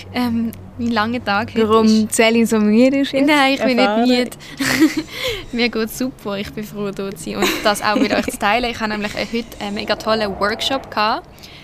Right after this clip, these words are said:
Speaker 1: äh, Poetry Slam Workshop mit dem Dominik Muheim. Das ist, äh, Slam-Poet hier aus Basel, sehr erfolgreich und ein mega cooler Mensch.
Speaker 2: Mega aktiv.
Speaker 1: Genau.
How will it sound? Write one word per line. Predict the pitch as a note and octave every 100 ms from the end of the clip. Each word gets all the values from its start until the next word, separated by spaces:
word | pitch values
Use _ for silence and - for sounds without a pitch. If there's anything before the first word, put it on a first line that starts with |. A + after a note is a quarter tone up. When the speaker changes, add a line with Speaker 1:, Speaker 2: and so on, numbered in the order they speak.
| - -
Speaker 1:
äh, | G#3+ G3 - - - -
Poetry | A3+ B3+ C4+
Slam | - A#3 A3
Workshop | G3+ G#3 - A#3 A#3 -
mit | G#2 G3+ G3
dem | G3+ F#3+
Dominik | G3+ G#3 G#3 G#3
Muheim. | G#3+ A3 B3+ - A3 B3 F4+ - - - - - - -
Das | G#3 -
ist, | G3 - -
äh, | G3 F#3 F#3+ G#3 G3+ - - - - - - -
Slam-Poet | G3 G#3+ A#3 D#4+ E4 - -
hier | B3
aus | A#3+ A3+
Basel, | A3 G#3+ C4+ - E4+ - -
sehr | - A#3 G#3+ G#3+ G#3 G#3+ - - -
erfolgreich | A3 - F#3+ G#3+ - D#4 -
und | A#3
ein | G#3 G3+
mega | F#3+ G3+
cooler | - A3+ A3 G#3+ - - -
Mensch. | G#3 G3 F4 - - - -
Speaker 2:
Mega | A3 G#3 F#3+ G3+
aktiv. | B3+ - C#4+ D4 D#4+ - C#4+ -
Speaker 1:
Genau. | B3+ A#3 B3+